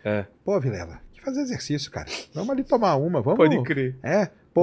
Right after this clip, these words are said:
Speaker 1: Vamos ver
Speaker 2: vamos."
Speaker 1: um filme, vamos
Speaker 2: É,
Speaker 1: fazer não sei
Speaker 2: vamos.
Speaker 1: o quê.
Speaker 2: "Ah, jogou uma bolinha." "Cara, agora senta aqui, agora é a hora do churrasquinho, da cerveja e tal." Então, tipo,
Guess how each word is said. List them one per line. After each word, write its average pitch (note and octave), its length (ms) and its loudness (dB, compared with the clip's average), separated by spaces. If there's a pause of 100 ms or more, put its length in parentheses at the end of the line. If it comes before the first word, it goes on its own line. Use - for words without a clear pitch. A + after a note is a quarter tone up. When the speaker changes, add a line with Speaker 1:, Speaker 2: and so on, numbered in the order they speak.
Speaker 1:
Vamos E3+ 60 6
ver F#3 60 8
Speaker 2:
vamos." E3 100 6
Speaker 1:
um - 40 -8
filme, E3 340 6
vamos D3 140 8
Speaker 2:
É, - 40 8
Speaker 1:
fazer C4 120 8
não A#3 120 6
sei F#3+ 100 6
Speaker 2:
vamos. C#3 100 2
Speaker 1:
o C3 60 2
quê. C3 80 -6
Speaker 2:
"Ah, A#3 200 4
jogou G3+ 220 8
uma A3+ 100 10
bolinha." G3+ 320 8
"Cara, G3 240 2
agora G#3+ 220 4
senta - 300 -2
aqui, - 140 2
agora G3 240 8
é - 20 8
a C4 40 8
hora B3+ 140 6
do C#4 80 0
churrasquinho, G#3+ 600 -2
da G3 100 4
cerveja D#3+ 540 6
e - 40 -2
tal." F#3+ 220 4 (380)
Então, A3 340 6 (160)
tipo, - 360 4